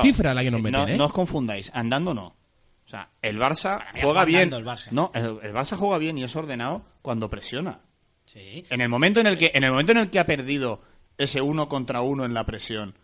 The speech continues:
Speaker 2: que es cuando el Madrid ha pasado a defensa de cinco, que ha metido a Casemiro entre los dos centrales y los dos laterales se han abierto jugando prácticamente de extremos, en ese momento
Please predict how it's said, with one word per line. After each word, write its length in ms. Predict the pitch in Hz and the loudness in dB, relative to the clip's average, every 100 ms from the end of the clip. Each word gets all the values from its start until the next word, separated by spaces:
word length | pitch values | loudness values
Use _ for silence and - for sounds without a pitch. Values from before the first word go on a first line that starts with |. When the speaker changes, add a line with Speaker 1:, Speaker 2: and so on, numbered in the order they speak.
| _ | _
Speaker 2:
que 80 | - | -8
es 60 | 131 | -4
cuando 260 | 151 131 | -2 0
el 60 | 117 | -2
Madrid 240 | 110 110 127 | -2 -4 -2
ha 60 | |
pasado 320 | 131 120 131 | -4 -4 -4
a 40 | 120 | -4
defensa 360 | 113 120 110 110 | -6 -8 -8 -10
de 80 | |
cinco, 460 | 104 127 120 113 107 _ _ | -10 -8 -8 -10 -14 _ _
que 120 | - | -10
ha 40 | 113 | -6
metido 360 | 120 127 123 | -6 -4 -4
a 60 | 120 | -4
Casemiro 400 | 117 117 117 120 | -6 -8 -6 -6
entre 140 | 113 113 | -6 -8
los 100 | 110 | -8
dos 140 | 120 | -8
centrales 560 | 117 101 127 123 110 - _ - | -8 -6 -6 -4 -6 -10 _ -12
y 100 | 117 | -8
los 120 | 110 | -6
dos 120 | 120 | -4
laterales 400 | 131 123 117 117 | -4 -2 -6 -6
se 100 | - | -8
han 60 | 110 | -8
abierto 340 | 107 113 107 | -6 -8 -10
jugando 300 | 104 117 113 | -10 -8 -8
prácticamente 500 | 117 113 113 110 107 | -8 -8 -6 -6 -8
de 60 | 101 | -12
extremos, 500 | - 101 104 165 - _ - - _ _ | -12 -10 -8 -8 -10 _ -20 -20 _ _
en 120 | 110 | -6
ese 140 | 127 180 | 0 2
momento 460 | 170 165 175 208 | 2 0 -4 -6